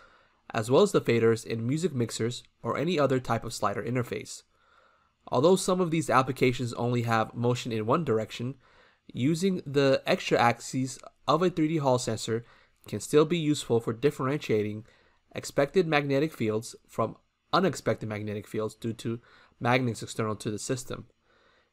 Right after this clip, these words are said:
In addition to these applications, three D Hall sensors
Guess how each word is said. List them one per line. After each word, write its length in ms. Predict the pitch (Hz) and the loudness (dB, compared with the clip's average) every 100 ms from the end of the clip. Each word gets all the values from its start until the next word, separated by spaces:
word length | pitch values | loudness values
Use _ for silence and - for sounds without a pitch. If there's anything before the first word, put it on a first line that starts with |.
| _ - | _ -6
In 140 | 120 | -2
addition 480 | 127 147 185 127 117 | 2 4 2 0 -6
to 140 | - | -4
these 180 | 123 117 | -2 2
applications, 760 | 117 113 - 110 - 117 123 _ _ _ _ | 2 0 -4 -6 -4 -8 -10 _ _ _ _
three 140 | 123 139 | 0 2
D 160 | 185 | 2
Hall 200 | 165 170 | 4 2
sensors 580 | - 123 113 107 107 | 2 -2 -2 -6 -6